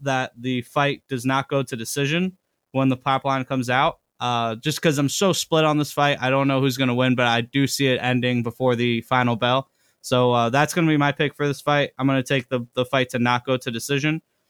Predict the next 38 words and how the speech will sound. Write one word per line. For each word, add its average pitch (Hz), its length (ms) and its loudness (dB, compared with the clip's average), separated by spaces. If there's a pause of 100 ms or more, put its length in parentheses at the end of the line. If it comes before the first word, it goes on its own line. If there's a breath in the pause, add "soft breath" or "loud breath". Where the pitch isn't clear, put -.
(120)
Uh, 123 340 0 (100)
but, 135 300 0 (100)
you 156 140 2
know, 135 140 2
if 135 160 -4
you 175 100 4
had 170 140 2
to 143 80 -6 (180)
put 160 260 0
a 139 60 -6
gun 147 260 0
to 160 100 -4
my 147 140 0
head 147 180 0
and 131 120 -2
tell 143 120 0
me 139 60 0
to 127 80 -2
pick 143 160 -4
somebody, 143 440 0 (280)
I 123 80 -2
think 147 180 2
I'd 131 120 0
take 127 180 -2
Hawes 135 460 0
just - 240 -6
'cause 135 180 -2
I 123 80 -2
think 135 140 -2
he's 127 140 -2
the 131 40 0
more 123 160 0
proven 143 380 0
guy. 170 300 0 (440)
Um, 117 720 -2 (880)
but, 131 220 0
you 139 80 4
know, 117 300 0